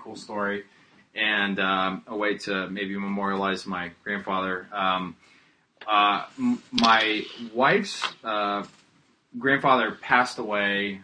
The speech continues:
um, not too long ago, and, uh, he was a very flashy, affluent, um, attorney,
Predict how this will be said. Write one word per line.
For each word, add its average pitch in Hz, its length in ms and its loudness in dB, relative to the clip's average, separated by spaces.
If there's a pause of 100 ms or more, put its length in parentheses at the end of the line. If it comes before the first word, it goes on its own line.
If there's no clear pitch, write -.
um, 92 560 -8 (140)
not 101 400 -2
too 110 140 -12
long 95 220 -4
ago, 95 500 -6
and, 92 480 -10
uh, 90 220 -8 (500)
he 165 280 -4
was 117 360 0
a 104 140 -2
very 117 480 2
flashy, 104 680 -2
affluent, 101 600 -10 (120)
um, 87 560 -10 (1000)
attorney, 104 640 -4